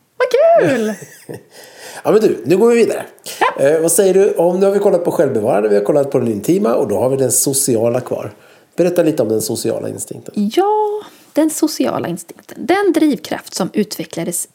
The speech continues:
Speaker 1: sist evolutionärt då. Eh, och som vi nämnde i förra avsnittet, det blir lite upprepning här,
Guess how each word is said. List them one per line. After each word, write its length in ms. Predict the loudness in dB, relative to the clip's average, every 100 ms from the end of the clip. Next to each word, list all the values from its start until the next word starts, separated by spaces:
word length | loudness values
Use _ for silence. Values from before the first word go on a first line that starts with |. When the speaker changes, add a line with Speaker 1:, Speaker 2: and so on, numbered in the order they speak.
| -14
Speaker 1:
sist 680 | -12 -8 -8 -8 -10 -12 -12
evolutionärt 520 | -10 -10 -8 -8 -10 -6
då. 220 | -4 -4 -8 -18 -18 -18 -20 -14
Eh, 300 | -4 0 2
och 80 | 0
som 120 | 0
vi 60 | 0
nämnde 320 | 0 0 0
i 40 | -2
förra 320 | -2 0 -2
avsnittet, 500 | -2 -6 -2 0 0
det 80 | 0
blir 140 | 0
lite 200 | 0 -2
upprepning 360 | -4 -6 -2 0
här, 180 | 0